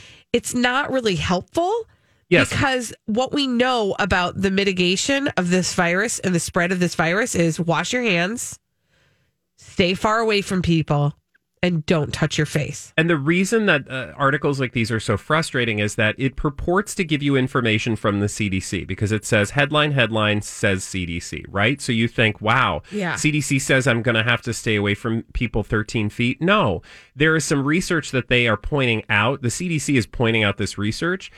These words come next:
Speaker 2: but they are not changing their recommendation. And they're, and at the end of this article, it, in plain language says, "The C D C recommends six feet for social distancing, while," get this,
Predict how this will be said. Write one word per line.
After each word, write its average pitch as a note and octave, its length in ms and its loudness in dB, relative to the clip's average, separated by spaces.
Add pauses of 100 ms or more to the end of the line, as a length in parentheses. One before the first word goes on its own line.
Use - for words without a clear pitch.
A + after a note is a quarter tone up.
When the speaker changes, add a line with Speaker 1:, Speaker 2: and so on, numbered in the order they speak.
(180)
Speaker 2:
but C#3 100 0
they E3 120 4
are D#3 100 4
not D3 240 0
changing C#3+ 380 -2
their A#2 120 4
recommendation. A2+ 840 0
And G#2+ 140 0
they're, B2 240 2
and C3+ 180 2
at C3+ 140 0
the D3+ 220 -2
end E3 200 0
of D#3 120 -4
this D3 160 0
article, D3 460 0
it, C3+ 160 -2 (280)
in B2 160 2
plain C#3+ 380 0
language C3+ 400 0
says, G2 320 0
"The G#2 100 0
C D3+ 220 -4
D E3 120 -2
C A#2+ 240 0
recommends G2 640 0
six - 300 -2
feet F3 200 -4
for F#3+ 120 2
social E3+ 360 0
distancing, A2+ 640 0
while," A#2 280 2
get C3+ 240 -2
this, C#3+ 400 0